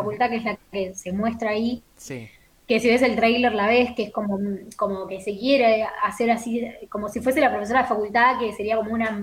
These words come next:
Speaker 2: un Merlí, ponele.
Speaker 1: Sí.
Speaker 2: ¿Viste cuando decís, "Mm, no, chicos, no, no va por acá"?
Speaker 1: Claro, no, <laughs> no es lo mismo, no, no.
Speaker 2: No es lo mismo, no, no, no.
Speaker 1: ¿Y el
Speaker 2: A
Speaker 1: final de
Speaker 2: mí
Speaker 1: Merlí?
Speaker 2: tendrían que haber cosa.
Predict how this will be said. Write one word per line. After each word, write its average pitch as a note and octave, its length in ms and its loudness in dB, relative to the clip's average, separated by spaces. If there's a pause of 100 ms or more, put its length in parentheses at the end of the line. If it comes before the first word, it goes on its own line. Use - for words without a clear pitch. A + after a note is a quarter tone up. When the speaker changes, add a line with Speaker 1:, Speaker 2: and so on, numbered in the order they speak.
Speaker 2:
un A3 240 -6
Merlí, A#3+ 400 0
ponele. A3+ 540 0
Speaker 1:
Sí. A#2 280 -12 (120)
Speaker 2:
¿Viste D#4 180 -2
cuando A3+ 240 2
decís, B3 380 -6 (760)
"Mm, A#3 680 -4
no, G#3+ 160 -2 (840)
chicos, A#3+ 340 -2
no, F#3+ 200 -6 (140)
no A3+ 140 0
va A3 160 0
por G#3 120 -2
acá"? G#3 180 -4
Speaker 1:
Claro, C3 260 -4
no, C#3 100 -10
<laughs> D3 220 -10
no D3 180 -10
es D#3 80 -10
lo D3+ 100 -4
mismo, B2 420 -12
no, A#2 220 -16
no. A2+ 80 -20 (760)
Speaker 2:
No C4+ 240 4
es C4+ 80 6
lo A#3+ 120 6
mismo, G3+ 300 0
no, A3+ 300 0
no, F#3+ 140 -8
no. F3+ 140 -14
Speaker 1:
¿Y C3 140 -10
el B2+ 80 -8 (180)
Speaker 2:
A C#3+ 80 -6
Speaker 1:
final A3 100 -2
de A3+ 80 0
Speaker 2:
mí - 20 -
Speaker 1:
Merlí? A3+ 160 2
Speaker 2:
tendrían G#3+ 380 -6
que - 120 -14
haber G#3+ 160 -4 (2000)
cosa. G#3 460 -4